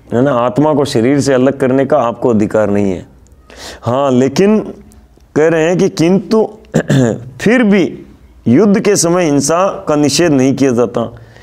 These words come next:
युद्ध के समय हिंसा करनी पड़ती है, है ना। दूसरा, प्रभुपाद जी बताते हैं, क्षत्रिय लोग जो होते हैं, उनको, अ, पहले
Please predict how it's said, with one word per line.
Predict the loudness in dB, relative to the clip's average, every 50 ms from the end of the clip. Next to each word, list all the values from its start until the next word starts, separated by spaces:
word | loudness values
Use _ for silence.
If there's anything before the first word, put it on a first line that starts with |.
| -20 -20 -6 0
युद्ध | 2 2 4 4 2 2
के | 2 0 0 0
समय | 0 0 0 0 0 -2 -4 -6 -12 -18 -20 -20 -20 -20 -20 _ _ _ _ _ _ -20 _ _ _ _ _ _ _ -20 -20 _ _ _ _ _ _ _ -4
हिंसा | -2 0 2 2 2 2 0 0 0 -2 -4 -10 -4 -2
करनी | 0 0 2 0
पड़ती | 0 0 -2 -2 0 0 0
है, | 0 -2 -4 -6 -12 -20 -20 -20 -20 -20 -20 _ _ _ _ -10
है | -8
ना। | -8 -8 -12 -16 -20 -20 -20 -20 -20 -20 -20 -10 _ 0
दूसरा, | 2 2 2 2 0 0 0 0 0 -2 -4 -8 -12 -18 -20 -18 -18 -16
प्रभुपाद | -18 -16 -16 -16 -6 -2 0 0 0 0 0 0 2 2
जी | 2
बताते | 0 0 0 -2 -2 0
हैं, | -2 -2
क्षत्रिय | 0 -2 -2 -2 0 0 0 2 2
लोग | 2 2 2 2
जो | 2 2
होते | 0 0 -2 -2 -2
हैं, | 0 0 0 0
उनको, | 0 0 0 0 0 0 0 0 -2 -6 -10 -16 -20 -20 _ _ _ _ _ _ _ _ _ _ _ _ _ _ _ _ _ -20 -20 -20 -20 -20 -20 -20 _ _ -4
अ, | -2 0 0 2 2 2 0 0 -2 -4 -6 -10 -16 _ _ _ _ _ _ _ _ _ _ _ _ _ _ _ _ -12 -10 -10 -10 -12 -14 -16 -16 -14 -16 -16 -18 -18 -20 -20 -18 -16 -16 -16 -16 -20 -20 -20 -20 _ _ _
पहले | 0 2 2 4 4 4 2 2 0 -2 -6 -12